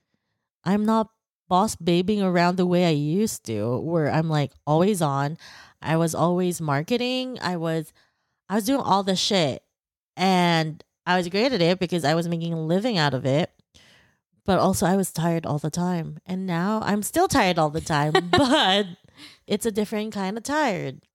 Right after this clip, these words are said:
Speaker 1: I don't know. What's, what's your thoughts on this?
Speaker 2: I
Speaker 1: You could totally disagree with me.
Speaker 2: I don't disagree with you.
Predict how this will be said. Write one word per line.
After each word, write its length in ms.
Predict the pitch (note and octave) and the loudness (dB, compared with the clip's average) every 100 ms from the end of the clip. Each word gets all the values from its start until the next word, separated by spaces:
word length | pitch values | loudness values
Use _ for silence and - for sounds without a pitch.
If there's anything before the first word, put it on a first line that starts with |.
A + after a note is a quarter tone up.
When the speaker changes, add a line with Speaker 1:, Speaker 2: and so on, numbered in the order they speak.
| _ | _
Speaker 1:
I 120 | - D4 | -4 -2
don't 180 | C#4+ | 0
know. 380 | G#3+ F3 F3 E3 - G#2 | 0 2 0 -4 -12 -14
What's, 280 | A#3+ C#4 - - | -2 -2 0 -2
what's 260 | B3 A3+ | 0 0
your 240 | C4 A3+ G#3+ | 0 2 0
thoughts 380 | - D#3 D3+ | 0 -2 -2
on 100 | D#3+ C3 | -6 -6
this? 340 | A2+ - - _ - - _ _ _ _ _ _ - | -8 -10 -14 _ -20 -20 _ _ _ _ _ _ -2
Speaker 2:
I 760 | C#4 D#4 B3+ A#3+ B3 B3+ C#4+ D#4+ - _ _ _ _ _ | 0 2 2 2 2 0 -4 -6 -16 _ _ _ _ _
Speaker 1:
You 120 | B3 | -2
could 100 | D4 | 0
totally 280 | D#4+ E4 F#4 | 2 2 2
disagree 420 | E4+ F4+ C#4 G#3 | 2 0 -2 -2
with 120 | F#3+ | -2
me. 360 | G#3+ B3+ D4 D#4+ _ _ - - - - - - _ _ _ _ _ - | -2 -4 -4 -8 _ _ -20 -20 -20 -20 -20 -20 _ _ _ _ _ 0
Speaker 2:
I 100 | B3+ | 2
don't 200 | F#4 G4+ | 2 0
disagree 400 | F4+ - G3+ F#3 | -2 0 0 2
with 160 | F#3 | 2
you. 360 | F3+ F3 F3 | 2 4 2